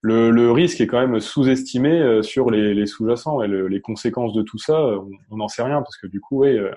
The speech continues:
un, une crise à un do-, dans un domaine va, va en, le, l'effet domino, en fait, et derrière, bah,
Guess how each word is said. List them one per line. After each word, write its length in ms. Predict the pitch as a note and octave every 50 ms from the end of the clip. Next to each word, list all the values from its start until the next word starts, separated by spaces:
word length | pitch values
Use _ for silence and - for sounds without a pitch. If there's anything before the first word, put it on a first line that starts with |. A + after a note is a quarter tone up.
| -
un, 280 | - A#2+ A#2 A2+ A2 G#2+ - - _ _
une 160 | C3+ C3+ C3 B2
crise 260 | B2+ - D3+ D3 B2
à 120 | A#2 A2+
un 80 | A2 A2
do-, 140 | A2+ A2+ A#2
dans 480 | A2 A#2+ A#2 A2+ G#2+ A2 A2+ G#2+ G#2+ A2
un 60 | A2
domaine 360 | G#2+ A2+ A2+ C#3+ D3+ D3 A#2+
va, 480 | G#2+ A2 G#2+ G#2+ G#2 G2+ G2+ G2+ G#2+ G#2+ -
va 60 | A2+
en, 300 | A2 G#2+ G#2 G2+ G2 G2+ - - - A#2+
le, 380 | G#2+ G2+ G#2 G#2 G2+ F#2+ F#2+ G2 - G2+
l'effet 300 | G2+ G#2+ G#2+ G#2+ - A2+
domino, 420 | G#2 A2+ A2 A2 A#2+ C3+ D#3 D#3+ B2+
en 60 | G#2
fait, 140 | - - G#2 -
et 40 | G2+
derrière, 360 | F#2+ G2 F#2+ G#2 C3 C#3 B2+
bah, 160 | G#2+ G#2 F#2